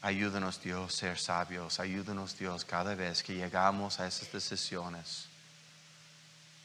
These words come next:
Fijar nuestros ojos, Dios, en la luz que has dejado encendida en la ventana de tu casa,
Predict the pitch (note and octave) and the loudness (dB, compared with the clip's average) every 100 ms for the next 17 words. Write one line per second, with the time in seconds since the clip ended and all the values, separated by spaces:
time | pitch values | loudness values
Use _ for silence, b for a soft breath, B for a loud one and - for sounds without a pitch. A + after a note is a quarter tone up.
0 | - - A2+ - A2 A2 A2 G#2+ A2+ - | -20 -4 -4 12 12 12 12 6 4 6
1 | G#2 G2 G#2 G2+ - G#2 G2+ G2+ G2 G2 | 6 6 0 -2 -2 2 2 2 0 -2
2 | F#2 F2+ F#2 G#2 G2+ - G2+ G2 G2 - | 0 0 0 -2 -2 0 6 6 4 -4
3 | G2 - G2+ G#2 G#2+ G#2 A#2 G#2 G#2 G#2 | -6 6 6 6 2 0 -2 -2 -2 0
4 | G2 F#2 F2 F2 F2 F2 G2 G2 G2+ G2 | -2 -4 -4 -4 -4 -2 0 0 0 -8
5 | G2+ - E2 E2+ - | -10 -8 -6 -4 -8